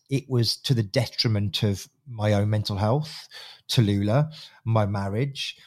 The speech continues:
And I remember Wes and I having this conversation, and Duke was twelve weeks old, and Wes and I had the chat of, "What do we do? Do we c-, continue with our marriage, or do we,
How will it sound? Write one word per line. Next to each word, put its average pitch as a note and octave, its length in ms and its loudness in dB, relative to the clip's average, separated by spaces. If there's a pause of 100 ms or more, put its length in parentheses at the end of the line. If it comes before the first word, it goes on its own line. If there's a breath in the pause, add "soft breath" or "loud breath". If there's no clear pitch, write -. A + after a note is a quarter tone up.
(400 loud breath)
And C#3+ 140 6
I - 20 8
remember F#3+ 380 4
Wes D3 260 4
and C3 100 4
I C#3 260 6
having B2 320 0
this A#2+ 140 0
conversation, C3 920 -2 (120)
and A#2+ 420 2 (380)
Duke D3+ 340 0
was A2 360 2
twelve A2+ 320 0
weeks A2 240 -2
old, A#2 320 4
and B2+ 180 4
Wes D#3 240 4
and C3 100 4
I A#2+ 180 4
had A2+ 220 2
the G#2+ 60 -4
chat - 340 0
of, G#2 220 2 (160)
"What A2 220 0
do G#2+ 100 4
we G2+ 80 6
do? - 240 -6 (460)
Do A2 180 2
we F#2+ 120 0
c-, - 200 -12
continue D3 500 6
with A#2+ 140 2
our G#2 220 2
marriage, F#2+ 580 -2 (380 loud breath)
or A2 460 4 (480 loud breath)
do B2 220 4
we, A2 240 0